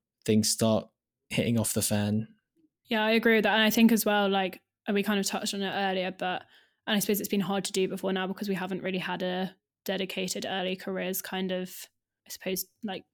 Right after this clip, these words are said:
Speaker 2: team or kind of aspect to the business. But I think now definitely, like, building on the grad scheme and kind of broadening it out so that it doesn't just have to be within tech. And I think kind of just making it more accessible to people at university. Like,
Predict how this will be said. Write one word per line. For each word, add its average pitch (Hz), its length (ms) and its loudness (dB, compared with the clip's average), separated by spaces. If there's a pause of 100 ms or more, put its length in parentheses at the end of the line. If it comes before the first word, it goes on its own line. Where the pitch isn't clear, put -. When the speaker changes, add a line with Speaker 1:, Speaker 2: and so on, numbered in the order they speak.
(140)
Speaker 2:
team 180 360 -2
or 180 360 -2 (100)
kind 202 140 -4
of 170 80 -4
aspect - 460 -6
to 185 140 -2
the 180 100 -6
business. 185 520 -2 (300)
But 190 60 2
I 190 100 2
think 190 180 0
now 196 160 2
definitely, 190 380 -2
like, 202 240 -2
building 185 340 -2
on 185 140 -2
the 185 80 -4
grad 185 260 -4
scheme 170 460 -4 (320)
and 208 80 -2
kind 196 160 -2
of 185 80 -4
broadening 190 380 -2
it - 60 -4
out 196 220 -4
so - 80 -4
that 202 80 0
it 190 60 -4
doesn't 190 240 -4
just 180 260 -6
have 190 180 -6
to - 80 -8
be 185 240 -2
within 190 300 -2
tech. - 520 -8 (340)
And 208 100 0
I 185 60 2
think 185 180 -2
kind 185 140 -2
of 185 80 0
just 185 160 -2
making 185 360 -2
it 185 240 0 (380)
more 247 240 6
accessible 220 500 0
to 202 600 2 (720)
people 220 260 4
at 208 240 -2
university. 202 460 2
Like, 202 240 -4